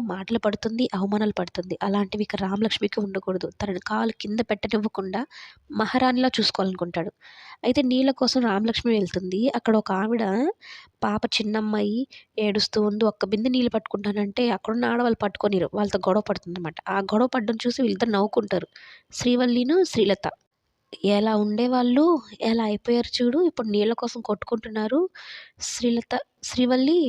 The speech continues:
ఒక ఐదు వందలు తీసుకురాపో, మనం గిఫ్ట్‌గా ఇస్తాము, పాపం వాటర్ క్యాన్ కొనుక్కుంటారు" అన్నట్టు చాలా చులకనగా మాట్లాడుతుంది శ్రీలత. అయితే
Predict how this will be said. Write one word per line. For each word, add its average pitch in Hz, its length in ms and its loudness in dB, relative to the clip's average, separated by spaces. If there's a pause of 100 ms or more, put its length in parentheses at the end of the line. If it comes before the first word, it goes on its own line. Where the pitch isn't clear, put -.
(100)
ఒక - 180 -4
ఐదు 214 140 6
వందలు 254 200 2
తీసుకురాపో, 226 560 0 (320)
మనం 214 220 0
గిఫ్ట్‌గా 214 400 -2
ఇస్తాము, 214 400 -2
పాపం 190 240 -2
వాటర్ 196 300 2
క్యాన్ 208 180 0
కొనుక్కుంటారు" 190 560 -2
అన్నట్టు 190 240 -4
చాలా 226 220 0
చులకనగా 208 440 0
మాట్లాడుతుంది 170 600 -8 (440)
శ్రీలత. 196 460 -2
అయితే 180 220 -4